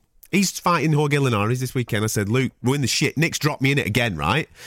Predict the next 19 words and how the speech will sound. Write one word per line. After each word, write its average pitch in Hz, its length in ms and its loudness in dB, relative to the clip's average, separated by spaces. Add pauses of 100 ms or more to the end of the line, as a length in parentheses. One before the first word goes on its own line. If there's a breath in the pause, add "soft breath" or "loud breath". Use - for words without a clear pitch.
(240 loud breath)
I 123 100 2
need 151 240 2
you 151 160 4
on 139 140 2
the 131 40 4
show. 131 280 2
Can 143 160 0
you 131 100 4
do 160 160 0
a 160 60 2
bit?" 170 300 0 (140)
And 190 120 2
now, 240 240 0 (340 soft breath)
no 349 80 -2
disrespect 151 520 -4
to 82 80 -6
Luke. 190 260 -4
He 294 100 0
isn't, 226 300 0